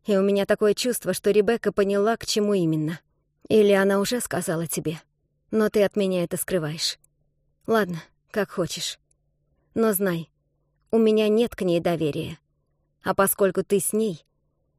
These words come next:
то у меня нет доверия и к тебе». Я закрыла глаза, не в силах больше смотреть на него. «И я отказываюсь верить,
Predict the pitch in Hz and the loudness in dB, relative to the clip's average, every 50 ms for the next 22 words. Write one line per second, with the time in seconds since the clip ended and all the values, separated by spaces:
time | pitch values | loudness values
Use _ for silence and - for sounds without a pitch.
0 | _ _ _ 220 214 208 202 208 214 214 208 202 202 202 226 233 190 165 180 180 | _ _ _ 4 4 6 4 4 2 2 2 2 2 2 2 0 0 0 -2 0
1 | 170 180 175 165 165 160 156 156 - - - 180 156 160 147 160 _ _ _ _ | 0 0 0 0 0 -2 -2 -4 -6 -4 -6 -4 -4 -4 -6 -8 _ _ _ _
2 | _ _ _ _ _ _ _ _ _ _ _ _ _ _ _ _ _ _ _ _ | _ _ _ _ _ _ _ _ _ _ _ _ _ _ _ _ _ _ _ _
3 | _ _ - 202 202 202 196 185 196 185 - 208 202 190 190 185 196 190 196 190 | _ _ 0 2 2 2 2 2 -2 -4 0 -2 0 0 0 0 0 0 0 0
4 | 185 220 220 214 196 185 170 - - 226 220 202 180 160 - - 175 - - 190 | -2 -4 -4 -2 -4 -4 -6 -6 -4 -2 -2 -2 -4 -4 -4 -4 -4 -4 -6 -10
5 | - - 190 175 - - 160 156 _ - 165 160 165 156 160 160 156 _ _ _ | -8 -6 -6 -6 -6 -6 -8 -8 _ -8 -6 -6 -6 -8 -10 -14 -16 _ _ _
6 | _ _ _ _ _ _ _ _ _ _ _ _ _ _ _ _ _ _ _ _ | _ _ _ _ _ _ _ _ _ _ _ _ _ _ _ _ _ _ _ _
7 | _ _ - 220 220 202 214 233 226 233 _ - _ - 226 185 170 160 170 151 | _ _ -2 -2 0 2 0 0 -2 -2 _ -10 _ -2 -2 -2 0 -2 -4 -2
8 | 160 160 165 - - 180 196 226 233 156 143 - - - | -2 -4 -4 -4 -4 -4 -4 -4 -4 -6 -6 -8 -10 -12